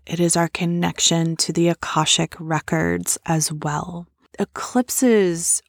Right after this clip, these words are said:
always bring truth. They bring truths that we need to see, to know, to feel, despite how uncomfortable the results may be.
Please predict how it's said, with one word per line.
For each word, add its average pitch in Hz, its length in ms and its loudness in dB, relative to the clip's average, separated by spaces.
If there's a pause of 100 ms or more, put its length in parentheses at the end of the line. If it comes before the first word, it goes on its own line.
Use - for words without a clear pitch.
always 214 460 2
bring 180 340 -4
truth. - 720 -4 (220)
They 185 140 2
bring 185 300 0
truths 202 840 2
that 175 120 0
we 175 140 -2
need 170 240 -4
to 175 140 -2
see, 240 560 4
to - 180 0
know, 196 480 2
to 180 180 -6
feel, 208 840 2 (760)
despite 196 480 2
how 208 540 2
uncomfortable 170 880 -2
the 165 100 -2
results 156 540 -6
may 156 160 -6
be. 170 400 -4